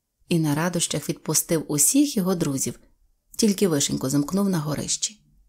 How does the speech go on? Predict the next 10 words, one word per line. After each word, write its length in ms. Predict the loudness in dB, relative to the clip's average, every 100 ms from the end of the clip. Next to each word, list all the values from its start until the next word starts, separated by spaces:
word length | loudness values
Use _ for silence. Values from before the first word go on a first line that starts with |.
| _ _ _ _ _ _ _
А 120 | -2
Цибуліно 460 | 0 4 6 6 6
в 60 |
супроводі 500 | 4 0 2 0 0
цілої 580 | 0 0 4 4 6 4
роти 280 | 4 2 0
лимончиків 800 | 0 2 4 4 4 0 0 0
відвели 380 | 0 2 4 4
до 120 | 4
в'язниці 720 | 0 0 0 2 2 2 -2